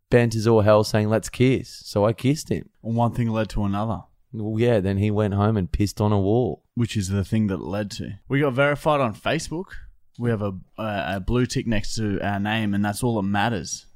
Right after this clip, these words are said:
Speaker 2: That's all that matters in life. And the last platform to catch is Instagram, and we will get there.
Speaker 1: Yeah, we got
Speaker 2: You mark
Speaker 1: TikTok,
Speaker 2: my words.
Speaker 1: YouTube, Facebook. All we need is Instagram.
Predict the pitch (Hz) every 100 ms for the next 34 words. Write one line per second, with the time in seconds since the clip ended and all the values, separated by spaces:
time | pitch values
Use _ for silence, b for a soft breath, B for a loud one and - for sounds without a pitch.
0 | - 104 110 120 117 107 110 117 120 113
1 | 113 139 170 - - b b 101 120 120
2 | 120 135 139 - 143 - 135 131 123 110
3 | - - 139 - - - 127 127 135 -
4 | 113 117 104 101 101 127 113 117 107 65
5 | - 67 71 - - 110 107 104 - 120
6 | 104 110 131 131 113 107 110 104 120 113
7 | 113 - _ _ - 110 - 117 107 -
8 | 104 101 95 92 85 87 - 82 78 69